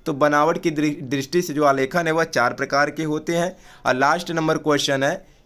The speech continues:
कि छत के केंद्र को अलंकृत करने के लिए कौन सा आलेखन जो होगा वो उपयुक्त होगा, तो केंद्रीय आलेखन यानी ऑप्शन नंबर ए करेक्ट हो जाएगा।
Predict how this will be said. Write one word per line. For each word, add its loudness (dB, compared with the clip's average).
कि -4
छत -2
के 2
केंद्र 0
को 0
अलंकृत 0
करने 2
के -2
लिए 2
कौन 0
सा 0
आलेखन 2
जो 0
होगा 4
वो 2
उपयुक्त 2
होगा, 0
तो -4
केंद्रीय 0
आलेखन -2
यानी 0
ऑप्शन -2
नंबर -2
ए -2
करेक्ट -2
हो -4
जाएगा। -4